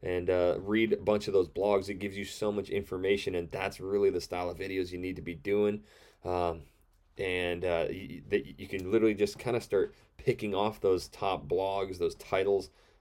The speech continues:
take the information, and roll. So Dalton says, "Thanks. Absolutely. I love this stuff, guys. I love it. I love it. I eat it, sleep it, breathe it."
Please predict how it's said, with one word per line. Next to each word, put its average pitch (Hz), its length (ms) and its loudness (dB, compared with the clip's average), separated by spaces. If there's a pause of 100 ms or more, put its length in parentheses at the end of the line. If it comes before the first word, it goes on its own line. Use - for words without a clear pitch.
take 90 200 -2
the 90 100 -2
information, 95 680 -2
and 85 240 -6
roll. 90 360 8
So 85 340 0 (540)
Dalton 92 240 0
says, 90 260 0
"Thanks. 107 420 2
Absolutely. 101 640 4
I 85 40 6
love 92 360 4
this 87 140 -4
stuff, 80 300 -4
guys. 87 220 2
I 82 80 2
love 101 360 2
it. 104 180 2
I 80 60 -6
love 90 260 0
it. 87 140 -2
I 85 80 0
eat 95 200 -8
it, - 120 -4
sleep 101 260 -2
it, 76 100 -6
breathe 98 220 -2
it." 95 180 0